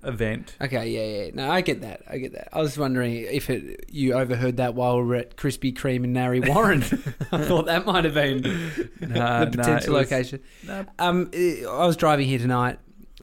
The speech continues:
Speaker 2: and I saw this guy on the side of the road. He's waiting for a bus, and I thought, "Fuck, he's on Punt Road." And the bus only goes up Punt Road, and I'm going up Punt Road.
Speaker 1: Mm-hmm.
Speaker 2: So I thought, like,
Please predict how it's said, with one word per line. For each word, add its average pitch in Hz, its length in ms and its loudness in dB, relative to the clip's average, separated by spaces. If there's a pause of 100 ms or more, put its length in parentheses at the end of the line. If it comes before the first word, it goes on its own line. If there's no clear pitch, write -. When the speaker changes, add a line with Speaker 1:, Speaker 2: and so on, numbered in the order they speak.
(100)
Speaker 2:
and 135 80 -4
I 127 40 -2
saw 151 200 0
this 131 220 -2
guy 127 540 0
on 127 80 -8 (340)
the 131 80 -6
side 139 220 2
of 123 80 2
the 110 60 0
road. 123 420 0 (340)
He's 156 160 -14
waiting 160 220 2
for 131 100 -2
a 127 60 0
bus, 127 260 -2
and 151 80 0
I 139 40 0
thought, 156 180 -6
"Fuck, 196 260 -4 (1000)
he's 165 180 -2
on 185 140 0
Punt 135 240 -2
Road." 127 400 -2 (460)
And 127 480 -2
the 139 120 -6
bus 147 240 0
only 135 240 0
goes 135 260 2
up 156 160 -2
Punt 139 240 -2
Road, 120 280 -4
and 143 60 0
I'm 151 160 2
going 135 320 2
up - 160 -4
Punt 117 280 -4
Road. - 260 -12 (240)
Speaker 1:
Mm-hmm. 123 220 0
Speaker 2:
So 156 460 4 (380)
I 160 60 -8
thought, 208 480 2
like, 175 280 2